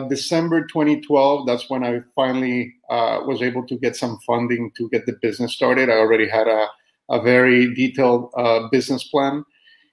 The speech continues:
And so I started putting the company together, uh, once I received those funds, uh, renting a commercial kitchen.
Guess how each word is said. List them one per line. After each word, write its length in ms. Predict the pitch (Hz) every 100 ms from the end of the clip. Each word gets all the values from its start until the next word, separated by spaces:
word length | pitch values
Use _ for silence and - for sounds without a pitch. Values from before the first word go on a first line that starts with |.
| _
And 560 | 139 135 131 131 127 127
so 220 | - 147
I 80 | 135
started 520 | 147 - 156 156 139 - -
putting 500 | 151 143 139 135 -
the 100 | 123
company 400 | 123 120 117 110 -
together, 520 | 110 110 107 107 - 110
uh, 220 | 107 104 -
once 240 | 113 113 -
I 60 |
received 380 | 113 110 - 110
those 180 | 101 101 -
funds, 440 | 53 - - -
uh, 300 | 58 58 57 - _ _ - 117
renting 320 | 117 110 123
a 100 | 113
commercial 360 | - 110 - 104
kitchen. 580 | - 139 - 135 127